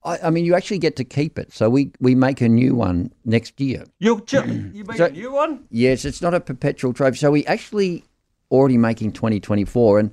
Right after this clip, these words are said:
Speaker 1: the, we actually
Speaker 2: Oh.
Speaker 1: contractually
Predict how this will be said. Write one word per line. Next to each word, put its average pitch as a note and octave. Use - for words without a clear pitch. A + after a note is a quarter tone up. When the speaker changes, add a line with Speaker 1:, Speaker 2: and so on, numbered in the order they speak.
Speaker 1:
the, G#2+
we A2+
actually A#2
Speaker 2:
Oh. C#2+
Speaker 1:
contractually F#2+